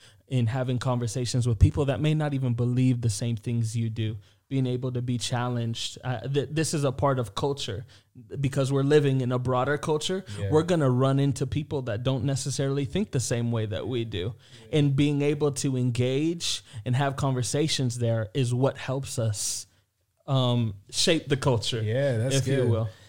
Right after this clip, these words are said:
Speaker 2: Yeah, so, I mean, you know this 'cause you've been around,
Speaker 1: Yeah.
Speaker 2: uh, since the beginning, but, uh,
Speaker 1: They don't. This is a get to know
Speaker 2: this is
Speaker 1: you.
Speaker 2: a get to know me.
Speaker 1: <laughs>
Speaker 2: Listen, fam. Listen, guys. Uh, I've had some controversial,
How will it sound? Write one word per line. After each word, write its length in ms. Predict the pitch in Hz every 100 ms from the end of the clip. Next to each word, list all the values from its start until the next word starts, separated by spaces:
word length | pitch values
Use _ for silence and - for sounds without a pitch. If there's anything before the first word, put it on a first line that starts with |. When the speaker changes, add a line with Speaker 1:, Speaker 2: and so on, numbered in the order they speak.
| _ -
Speaker 2:
Yeah, 260 | 107 147 104
so, 520 | - 123 117 110 95
I 60 | -
mean, 140 | 131 120
you 160 | 147 185
know 160 | 127
this 160 | 117 120
'cause 180 | - 113
you've 140 | 127
been 140 | 127 113
around, 600 | 107 117 113 104 104 104
Speaker 1:
Yeah. 140 | 127
Speaker 2:
uh, 260 | 107 107 101
since 280 | 98 120 110
the 80 | 110
beginning, 400 | 107 135 127 110
but, 340 | 101 113 101 - _ _ - - -
uh, 420 | 131 131 123 117
Speaker 1:
They 120 | 139
don't. 260 | 131 110 - -
This 220 | 127 -
is 120 | 123
a 60 | 120
get 220 | 123 120
to 80 | 135
know 180 | 127 123
Speaker 2:
this 40 | 120
is 40 |
Speaker 1:
you. 80 | 117
Speaker 2:
a 40 |
get 220 | 113 123 107
to 80 | 123
know 280 | 123 123
me. 120 | 120 120 208 -
Speaker 1:
<laughs> 0 | 190
Speaker 2:
Listen, 440 | 117 135 143 - 117
fam. 600 | 101 98 95 90 85 85 104
Listen, 380 | 117 107 98 90
guys. 560 | 92 85 85 87 - _ _ _ _ _ -
Uh, 300 | 113 113 104
I've 160 | 139 180
had 140 | 160
some 140 | 165
controversial, 840 | 160 160 156 156 156 - 156 143